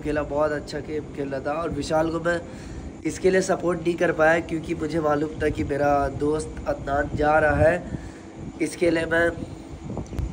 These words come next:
but जितना दिन था ना विशाल, तू एक नंबर गेम खेला, बहुत अच्छा, एकदम positive, जिसके लिए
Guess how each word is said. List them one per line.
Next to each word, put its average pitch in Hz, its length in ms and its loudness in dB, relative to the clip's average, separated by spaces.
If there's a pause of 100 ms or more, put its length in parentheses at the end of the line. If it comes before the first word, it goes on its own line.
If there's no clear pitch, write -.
(140)
but 190 520 8
जितना 190 340 8
दिन 190 360 2
था 190 120 8
ना 190 180 10 (160)
विशाल, 165 360 2
तू 165 420 -2
एक 185 280 4 (140)
नंबर 180 340 0
गेम 175 200 -2 (120)
खेला, 170 260 0
बहुत 160 400 0
अच्छा, 160 260 -6
एकदम 170 240 -6 (160)
positive, 160 540 2 (680)
जिसके 160 380 -2
लिए 156 300 6